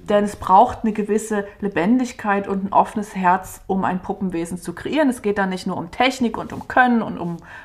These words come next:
ähm, Abläufe, die sich irgendwie einroutiniert haben, sondern es braucht ja auch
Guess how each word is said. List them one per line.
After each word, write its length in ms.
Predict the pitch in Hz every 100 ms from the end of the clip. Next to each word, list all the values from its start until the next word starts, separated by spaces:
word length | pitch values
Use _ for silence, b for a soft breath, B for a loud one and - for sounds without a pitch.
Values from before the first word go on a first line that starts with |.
| B
ähm, 440 | 156 156 139 123 - - - - - -
Abläufe, 720 | - 262 240 220 226 226 208
die 160 | 208
sich 180 | 208 -
irgendwie 240 | 208 202
einroutiniert 840 | - 190 247 240 240 254 220 240 233
haben, 260 | 214 208 214 B B
sondern 420 | - 202 202 202 208
es 140 | 202
braucht 400 | - 214 254 -
ja 160 | 226 -
auch 280 | 214 -